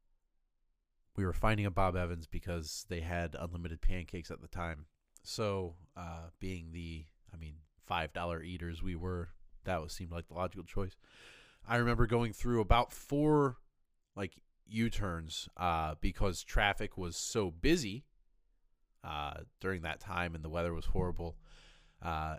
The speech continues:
anyway, just a very, very poor image of Oakland University. All of this should have been a sign to me of, uh, bad beginnings, you know. I get there,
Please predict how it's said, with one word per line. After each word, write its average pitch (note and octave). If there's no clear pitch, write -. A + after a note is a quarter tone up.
anyway, F#2+
just -
a A#2+
very, A#2+
very G#2
poor G#2
image F2+
of E2+
Oakland E2+
University. D2+
All C#3+
of A#2+
this A#2
should C3
have G#2
been G2+
a G2
sign G2+
to G#2
me E2+
of, E2+
uh, F2
bad G2
beginnings, G#2
you G#2+
know. F#2
I A2+
get B2+
there, G2+